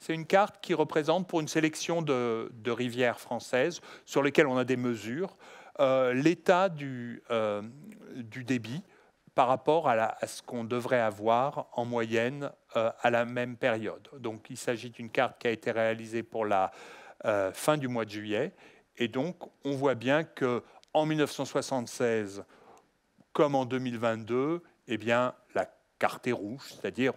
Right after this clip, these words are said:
on a des sécheresses. Bon, deux mille vingt-deux, vous en souvenez, mille neuf cent soixante-seize, pour ceux qui n'y étaient pas, eh ben, croyez-nous, euh, la France était bien sèche. Et puis à la fin, cette carte, elle compare les deux,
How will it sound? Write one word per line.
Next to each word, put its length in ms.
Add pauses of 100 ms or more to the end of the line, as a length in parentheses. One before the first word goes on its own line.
(120)
on 120
a 140
des 120
sécheresses. 580
Bon, 100 (160)
deux 180
mille 160
vingt-deux, 280
vous 280
en 40
souvenez, 560
mille 100
neuf 80
cent 120
soixante-seize, 800 (480)
pour 160
ceux 160
qui 160
n'y 120
étaient 220
pas, 480
eh 80
ben, 180
croyez-nous, 680 (280)
euh, 300
la 140
France 320
était 180
bien 180
sèche. 360 (480)
Et 100
puis 180
à 80
la 140
fin, 420 (280)
cette 340
carte, 400
elle 160
compare 540
les 200
deux, 400